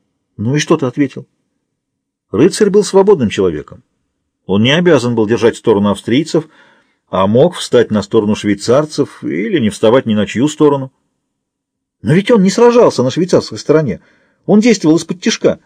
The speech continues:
Даже если бы он сражался на стороне швейцарцев,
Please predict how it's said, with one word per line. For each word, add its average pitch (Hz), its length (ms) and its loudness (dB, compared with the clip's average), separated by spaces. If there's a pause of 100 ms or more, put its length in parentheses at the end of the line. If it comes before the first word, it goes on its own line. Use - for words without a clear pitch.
(1300)
Даже 147 300 0
если 156 200 0
бы 139 100 2
он 139 80 2
сражался 127 600 0
на 95 80 -4
стороне 110 320 0
швейцарцев, 135 720 -4